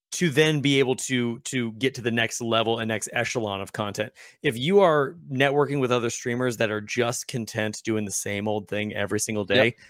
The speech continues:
Speaker 1: but you're not, you're gonna feel like you're pulling them along, or you're gonna feel like this d-, disjointed feeling, and it's not going to work. Every single content creator that I have reached out to has been somebody who I either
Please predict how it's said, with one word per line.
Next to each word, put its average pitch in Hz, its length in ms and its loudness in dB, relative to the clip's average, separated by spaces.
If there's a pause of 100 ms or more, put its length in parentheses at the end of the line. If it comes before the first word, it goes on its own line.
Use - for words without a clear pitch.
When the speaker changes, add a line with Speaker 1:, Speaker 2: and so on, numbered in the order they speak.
(160)
Speaker 1:
but 120 160 2
you're 123 400 4
not, 113 480 0 (340)
you're 151 200 2
gonna 160 180 4
feel 160 220 4
like 139 200 2
you're 131 240 6 (100)
pulling 135 440 0
them 131 160 2
along, 113 540 -2
or 127 180 0
you're 120 140 0
gonna 123 120 0
feel 127 240 -2
like 117 200 0
this 110 220 -4
d-, 110 240 -8
disjointed 123 840 0
feeling, 120 440 -2 (440)
and 147 100 2
it's 123 180 0
not 113 540 -2
going 110 320 0
to 107 100 -4
work. 98 440 -2
Every 143 300 4
single 135 340 0
content 120 460 -2
creator 117 280 0
that 107 120 0
I 110 100 2
have 107 100 -2
reached 110 320 -4
out 110 180 -2
to 123 280 -2 (300)
has 120 200 0
been 120 220 2
somebody 127 460 0
who 120 180 -2
I 113 140 0
either 120 480 0